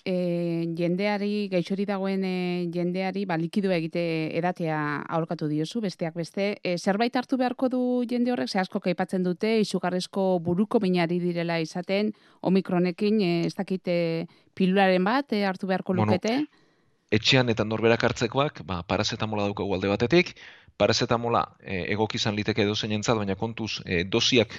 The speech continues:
Speaker 2: ez dira ugaldu behar. Hau da, eh, parazetamola gibelarentzat txarra da, gibeleko arazoak dituenak, oso larriak dituenak ez dezala hartu, eta parazetamolaren dosiak errespetatu behar dira. Eh,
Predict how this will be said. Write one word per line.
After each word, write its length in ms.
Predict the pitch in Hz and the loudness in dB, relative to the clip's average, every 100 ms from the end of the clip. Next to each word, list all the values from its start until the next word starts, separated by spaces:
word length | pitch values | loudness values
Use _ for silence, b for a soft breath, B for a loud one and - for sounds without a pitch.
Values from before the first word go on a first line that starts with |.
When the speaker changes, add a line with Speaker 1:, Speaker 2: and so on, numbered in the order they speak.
| - | -4
Speaker 2:
ez 160 | 107 | -2
dira 220 | 120 107 98 | 2 2 2
ugaldu 480 | 95 95 98 98 98 | 0 -4 -4 -4 0
behar. 260 | 110 165 - | 2 2 -2
Hau 100 | 107 | -6
da, 140 | 90 B B B | -8 B B B
eh, 120 | 110 | -2
parazetamola 560 | 107 110 135 123 127 104 | 0 0 -4 -4 -2 -2
gibelarentzat 720 | 107 120 120 117 113 117 - | 0 2 2 0 -4 -8 -6
txarra 300 | - 107 101 | -4 -2 0
da, 220 | 110 160 B B B | 0 0 B B B
gibeleko 400 | 104 107 113 117 | -6 0 0 0
arazoak 280 | 110 110 101 | 0 0 -4
dituenak, 500 | 104 101 110 107 98 | -6 -4 -2 -2 -2
oso 200 | 98 110 | -2 0
larriak 260 | 98 107 98 | 2 2 -2
dituenak 400 | 98 107 101 98 | -4 -2 -2 -2
ez 80 | - | -2
dezala 300 | 98 101 104 | 2 4 4
hartu, 320 | - 151 170 B B B - | 2 -2 -4 B B B -10
eta 180 | 113 101 | -2 0
parazetamolaren 800 | 104 104 110 110 107 104 101 101 | 2 0 0 -2 -2 -2 -2 -4
dosiak 340 | 110 - 104 98 | -4 -2 -2 -2
errespetatu 480 | 98 - 104 98 95 | -4 -6 -6 -4 -2
behar 160 | 90 | 0
dira. 300 | 98 107 135 B B B | 0 0 0 B B B
Eh, 80 | - | -6